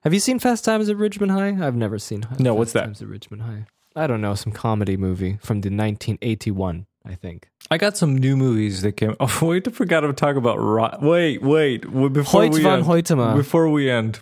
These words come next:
Speaker 2: before we end. Uh, so, uh, Frank wanted us to watch Raja, Raya, the, the,
Speaker 1: Raya.
Speaker 2: the dragon killer, um, from Disney.
Speaker 1: <laughs> Raya the dragon, Raja the dragon
Speaker 2: Phil
Speaker 1: killer,
Speaker 2: and I
Speaker 1: yes.
Speaker 2: watched it. Jake would have
Speaker 1: I
Speaker 2: none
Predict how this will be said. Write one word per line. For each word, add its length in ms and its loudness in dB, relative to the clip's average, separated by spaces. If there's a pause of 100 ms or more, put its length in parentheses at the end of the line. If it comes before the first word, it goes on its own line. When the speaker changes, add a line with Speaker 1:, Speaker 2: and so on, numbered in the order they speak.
Speaker 2:
before 280 0
we 220 2
end. 280 -2 (1200)
Uh, 460 2
so, 180 0 (360)
uh, 220 2 (280)
Frank 520 0
wanted 400 0 (320)
us 220 0
to 140 0
watch 520 0
Raja, 720 0
Raya, 680 0
the, 340 -2
the, 200 -2
Speaker 1:
Raya. 480 2
Speaker 2:
the 80 -4
dragon 340 0
killer, 520 -2 (100)
um, 220 -2
from 160 -6
Disney. 440 0
Speaker 1:
<laughs> 20 -6
Raya 680 2
the 80 0
dragon, 480 2
Raja 380 4
the 100 0
dragon 420 2
Speaker 2:
Phil 220 4
Speaker 1:
killer, 60 2
Speaker 2:
and 80 2
I 120 4
Speaker 1:
yes. 100 2
Speaker 2:
watched 440 0
it. 220 -6
Jake 440 2
would 220 0
have 180 0
Speaker 1:
I 100 4
Speaker 2:
none 60 4